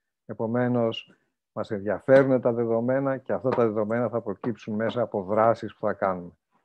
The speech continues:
Επομένως, ξεκινάμε από σήμερα μία πρόσκληση σε δράσεις.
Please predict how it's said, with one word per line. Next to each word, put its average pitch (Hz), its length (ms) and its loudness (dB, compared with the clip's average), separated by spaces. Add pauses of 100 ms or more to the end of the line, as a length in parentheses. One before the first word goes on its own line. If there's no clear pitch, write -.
(260)
Επομένως, 120 600 -2 (320)
ξεκινάμε 123 600 2
από 120 220 0
σήμερα 135 460 0
μία 127 360 0
πρόσκληση 123 880 -2 (100)
σε - 200 -6
δράσεις. 101 600 -2